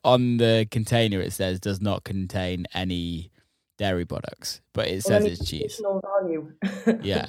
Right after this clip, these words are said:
Speaker 1: it's just like, it's like the American thingy cheese, American burger cheese. Like, I don't even think that's actually cheese.
Speaker 2: Oh, no, I don't think it is. I'm not sure. It's,
Speaker 1: Should
Speaker 2: like,
Speaker 1: we
Speaker 2: stringy
Speaker 1: Google
Speaker 2: and
Speaker 1: this?
Speaker 2: rubbery.
Speaker 1: Should we Google this?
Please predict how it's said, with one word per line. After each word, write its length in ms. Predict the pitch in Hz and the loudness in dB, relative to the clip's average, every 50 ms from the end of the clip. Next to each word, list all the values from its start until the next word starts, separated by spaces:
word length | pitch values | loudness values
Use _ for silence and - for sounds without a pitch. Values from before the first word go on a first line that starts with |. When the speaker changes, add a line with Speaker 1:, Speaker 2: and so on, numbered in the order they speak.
| - - | -6 -8
Speaker 1:
it's 160 | 98 - - | -8 -8 -6
just 180 | 104 98 - | -8 -6 -4
like, 180 | 107 98 95 - | -2 -2 -2 -4
it's 140 | - 107 - | -6 -2 2
like 140 | 147 143 131 | 2 0 2
the 120 | 131 123 | 2 0
American 840 | 113 104 107 104 104 98 98 - - 95 85 87 92 92 90 90 95 - _ _ _ | 0 2 2 2 2 2 0 -2 -4 -6 -4 -4 -4 -4 -4 -6 -8 -12 _ _ _
thingy 300 | - 107 98 95 90 85 | -6 -4 -2 -2 -2 -4
cheese, 220 | - - 78 78 - | -4 -6 -8 -8 -6
American 420 | - 90 92 90 90 95 - 98 87 | -4 -4 -2 -2 -2 -2 -4 -6 -6
burger 340 | - 90 92 92 85 85 76 | -4 -4 -4 -4 -4 -6 -8
cheese. 420 | - 67 64 60 62 - - - - | -8 -8 -8 -8 -8 -10 -12 -10 -8
Like, 180 | - 64 67 - | -8 -8 -6 -6
I 60 | 85 | -6
don't 260 | 98 110 110 110 - | -2 -2 -2 -2 -2
even 240 | - 98 82 87 87 | -4 -6 -4 -4 -6
think 200 | 85 85 76 - | -6 -6 -8 -8
that's 200 | 69 60 57 - | -8 -8 -8 -8
actually 360 | - - - - - - - - | -10 -10 -10 -12 -14 -14 -12 -12
cheese. 480 | - - 73 62 - - - - - _ _ _ _ _ _ _ _ _ _ _ _ _ _ _ - | -8 -6 -6 -6 -8 -10 -14 -16 -16 _ _ _ _ _ _ _ _ _ _ _ _ _ _ _ -8
Speaker 2:
Oh, 220 | 233 262 262 254 233 | -4 -2 -2 0 0
no, 360 | 220 226 247 262 247 233 - - | 2 2 2 2 2 0 -2 -6
I 80 | 190 190 | -4 -2
don't 180 | 233 226 - | -2 -2 0
think 160 | - 269 262 | 0 -2 -2
it 80 | - - | 0 2
is. 300 | 202 226 240 233 233 - - - | 2 2 2 2 -2 -10 -8 -4
I'm 80 | 208 | -2
not 140 | 233 226 - | -2 -2 -2
sure. 240 | - 196 202 214 202 | -2 -2 0 0 0
It's, 100 | - - | 0 0
Speaker 1:
Should 40 | 233 | -2
Speaker 2:
like, 40 | 226 | -2
Speaker 1:
we 40 | 220 | -2
Speaker 2:
stringy 380 | - - 214 233 247 247 226 220 | -4 0 2 2 4 4 2 0
Speaker 1:
Google 40 | |
Speaker 2:
and 120 | 202 196 196 | 2 2 2
Speaker 1:
this? 100 | 208 196 220 | 0 0 0
Speaker 2:
rubbery. 240 | 214 180 156 143 143 _ _ _ _ | -2 -2 -2 -8 -14 _ _ _ _
Speaker 1:
Should 140 | - - 107 | -14 -10 -10
we 100 | 104 104 | -8 -4
Google 360 | 107 123 117 110 - 80 65 | -2 -2 -2 -2 -4 -8 -10
this? 360 | 52 57 - - - - - | -10 -10 -10 -10 -12 -12 -14